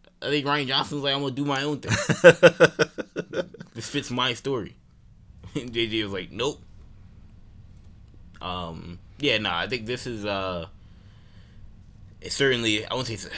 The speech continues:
Speaker 1: <sighs> I don't know if she should have said that.
Speaker 2: Hmm.
Speaker 1: Like, I mean, I, I like that she said it, but it does act as a little bit of a spoiler in the sense that, like, I wasn't going in expecting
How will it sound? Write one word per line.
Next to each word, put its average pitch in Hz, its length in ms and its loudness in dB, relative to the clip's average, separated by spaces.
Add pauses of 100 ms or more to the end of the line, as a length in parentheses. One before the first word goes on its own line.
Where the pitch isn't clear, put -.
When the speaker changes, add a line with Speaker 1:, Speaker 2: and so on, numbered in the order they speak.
(440)
Speaker 1:
<sighs> - 560 -18
I 123 80 2
don't 110 80 0
know 101 60 0
if 92 60 -4
she 87 120 -10
should 78 160 -10
have - 80 -16
said - 180 -14
that. - 100 -18 (1200)
Speaker 2:
Hmm. 67 180 -10 (240)
Speaker 1:
Like, 131 320 0
I 135 60 -2
mean, 123 240 0
I, 131 340 6
I 123 120 2
like 104 240 -2
that 80 120 -10
she 85 100 -16
said 67 220 -12
it, 87 120 -10 (1000)
but - 280 -6 (380)
it 95 140 -8
does 117 240 0
act 104 300 -2
as 92 120 -6
a 87 60 -8
little 104 300 -6
bit 90 100 -8
of 71 120 -12
a 78 60 -16
spoiler 65 420 -12 (400)
in 69 60 -16
the 76 60 -14
sense - 280 -12
that, 64 140 -14
like, 65 200 -14 (720)
I 82 60 -8
wasn't 101 260 -2
going 98 240 -2
in 95 100 -4
expecting 113 760 -8